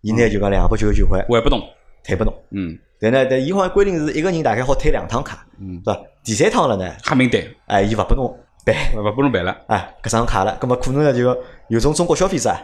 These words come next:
Speaker 1: 就会得就讲贪搿能介一只便宜嘛。
Speaker 2: 嗯。
Speaker 1: 对伐？<laughs> 搿，搿实际上我觉得搿也是一桩就讲比较有意思的，因为伊现在目前办卡已经办了超过十万张了。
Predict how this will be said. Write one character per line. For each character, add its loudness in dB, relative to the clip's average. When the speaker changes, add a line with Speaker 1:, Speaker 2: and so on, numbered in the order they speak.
Speaker 1:
就 -4
会 0
得 -2
就 -6
讲 -2
贪 4
搿 -2
能 -2
介 2
一 -2
只 -4
便 -8
宜 -2
嘛。 -4
Speaker 2:
嗯。 -6
Speaker 1:
对 -6
伐？ -2
<laughs> 2
搿， 2
搿 0
实 -2
际 -6
上 0
我 -2
觉 -2
得 -2
搿 2
也 0
是 -2
一 -4
桩 -2
就 -4
讲 -2
比 -10
较 0
有 -4
意 -4
思 -10
的， -8
因 -2
为 2
伊 -4
现 -2
在 2
目 -4
前 -6
办 -2
卡 0
已 -2
经 -6
办 -4
了 -2
超 -2
过 -2
十 -6
万 -8
张 -14
了。 -6